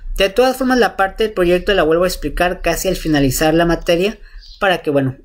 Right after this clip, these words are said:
sea como un recordatorio y sepan más o menos lo que tengan que hacer. Algo muy importante, les recuerdo que las clases se quedan grabadas después de haberse terminado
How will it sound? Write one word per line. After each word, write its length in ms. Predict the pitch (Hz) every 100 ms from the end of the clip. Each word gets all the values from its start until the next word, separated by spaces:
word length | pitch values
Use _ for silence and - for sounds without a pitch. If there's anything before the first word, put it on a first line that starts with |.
| _
sea 260 | - 165
como 220 | 170 165
un 80 | 165
recordatorio 640 | 170 170 156 147 139 175 180
y 60 |
sepan 280 | - 160 160
más 200 | 151 147
o 40 |
menos 220 | 160 156 165
lo 140 | 143
que 80 | 143
tengan 340 | 131 127 120
que 80 | 123
hacer. 380 | 120 165 151 - - - - - - -
Algo 240 | 208 226 220
muy 160 | 220
importante, 640 | 214 208 185 185 214 214 226
les 120 | 190
recuerdo 460 | 180 - 202 226 233
que 100 | 190
las 300 | 165 143 -
clases 640 | - 202 220 240 262 - - _ _ _ _ _ - - -
se 240 | - 160
quedan 300 | 165 165 170
grabadas 480 | 160 147 156 170 185
después 340 | 147 - 151
de 60 | 156
haberse 280 | 147 139 165
terminado 640 | - 147 139 139 151